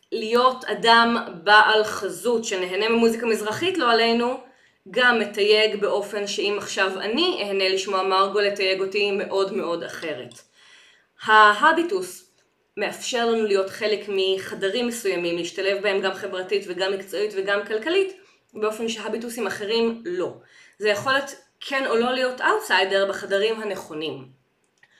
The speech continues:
דוגמאות טובות לזה הן הפעם ההיא שהייתם באיזשהו, באיזושהי שיחה, וכולם דיברו על הבן אדם הזה שברור שכולם אמורים להכיר אותו, כל בן תרבות מכיר את, ולכם אין שום מושג מי זה, וחייתם עד עכשיו ולא ידעתם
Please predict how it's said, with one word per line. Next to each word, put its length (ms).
דוגמאות 360
טובות 260
לזה 360
הן 160
הפעם 380
ההיא 160
שהייתם 340
באיזשהו, 800
באיזושהי 320
שיחה, 280
וכולם 300
דיברו 260
על 80
הבן 180
אדם 260
הזה 120
שברור 440
שכולם 640
אמורים 540
להכיר 360
אותו, 200
כל 140
בן 120
תרבות 320
מכיר 400
את, 380
ולכם 600
אין 160
שום 260
מושג 220
מי 120
זה, 160
וחייתם 380
עד 100
עכשיו 240
ולא 240
ידעתם 580